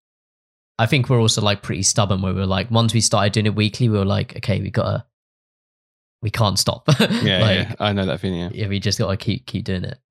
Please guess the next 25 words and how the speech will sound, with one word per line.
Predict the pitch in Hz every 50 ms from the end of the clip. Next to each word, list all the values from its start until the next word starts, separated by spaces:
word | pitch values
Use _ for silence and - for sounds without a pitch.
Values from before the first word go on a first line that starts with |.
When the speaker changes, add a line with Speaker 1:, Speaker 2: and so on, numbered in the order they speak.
| _
Speaker 1:
But, | - 98 90
Speaker 2:
I | 95 123
Speaker 1:
uh, | 131
Speaker 2:
feel | 180 170
privileged | - 151 160 160 156 120 101 - -
to, | 117 104 101 95 92 73 - - -
to | - -
make | 98 104 104 69
that, | 82 92 90 - - _ _ _ -
you | 82
know, | 82 78 90 104 - _ -
that, | - - - - - -
that | - - 107
final | - - 101 98 95 92 90
Speaker 1:
make, | 87
Speaker 2:
send-off. | - 101 107 110 110
Speaker 1:
make | 107 107 104
the | 110
cut, | - 117 104 95 - - 107
make | 101 -
the | - -
Speaker 2:
Or, | 135 131
Speaker 1:
cut. | 127 120
Speaker 2:
or | 92 127 127 127
also | 123 120 117 110 - 117 107 104 101 95